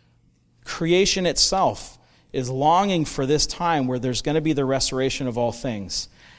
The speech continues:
and the sons of God are revealed.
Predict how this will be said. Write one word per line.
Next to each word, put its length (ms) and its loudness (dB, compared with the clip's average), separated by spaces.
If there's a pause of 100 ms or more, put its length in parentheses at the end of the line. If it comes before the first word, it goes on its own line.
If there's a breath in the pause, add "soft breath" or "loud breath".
(140)
and 160 -4
the 60 -2
sons 540 0
of 200 -4
God 480 2
are 300 2
revealed. 840 -4